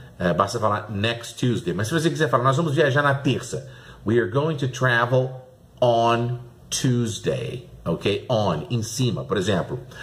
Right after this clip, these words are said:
Se você quiser falar, por exemplo, "Eu nasci em janeiro", você diz, "I was born in January". Agora, se você quiser falar, por exemplo, "Eu nasci dia primeiro de janeiro", você tem que falar, "I was born on January first". Por quê? Porque você já está falando o dia.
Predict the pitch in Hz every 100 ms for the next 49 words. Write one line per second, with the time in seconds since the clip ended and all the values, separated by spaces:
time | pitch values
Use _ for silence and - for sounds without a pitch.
0 | - - 196 208 214 202 180 151 139 120
1 | 120 165 165 139 - 196 185 110 98 131
2 | 87 - - - - 110 - 127 101 90
3 | - - 139 180 180 147 104 95 90 85
4 | 127 - - 113 110 104 143 175 233 220
5 | 98 - - - - - 180 247 262 233
6 | 214 185 147 117 95 131 151 131 - 214
7 | 185 180 185 311 220 165 151 165 127 -
8 | - - - - 131 127 135 131 90 -
9 | 104 120 113 92 80 92 113 131 - -
10 | 160 214 196 170 185 185 - - 104 85
11 | 127 120 123 131 101 85 87 101 - 135
12 | 104 - - - 269 247 - 92 - -
13 | - - - 143 143 165 180 147 143 165
14 | 143 165 165 143 131 - 160 104 180 160
15 | 180 220 -